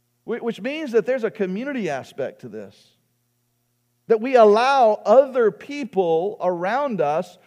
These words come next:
who love Jesus and love us to speak into our lives. 'Cause they're gonna see things that we don't. They're gonna see the blind spots that we have.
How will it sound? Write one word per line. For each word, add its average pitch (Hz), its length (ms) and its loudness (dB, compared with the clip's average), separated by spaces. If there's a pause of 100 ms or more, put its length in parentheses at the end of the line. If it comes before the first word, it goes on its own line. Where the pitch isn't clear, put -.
(220)
who 196 100 -4
love 214 400 6
Jesus 208 600 -6
and 254 280 -6
love 247 300 4
us 185 840 -8 (1120)
to 165 100 -18
speak - 340 -16
into 254 160 -8
our 254 140 0
lives. 240 800 -6 (2250)
'Cause 170 120 -4
they're 247 100 4
gonna 247 160 -2
see 247 240 -8
things 233 320 2
that 185 140 -2
we 214 160 -6
don't. 208 280 0
They're 202 100 -2
gonna 240 100 -2
see 254 220 -10
the 226 100 0
blind 214 420 -4
spots - 460 -4
that 160 180 -4
we 160 140 -8
have. 127 400 -10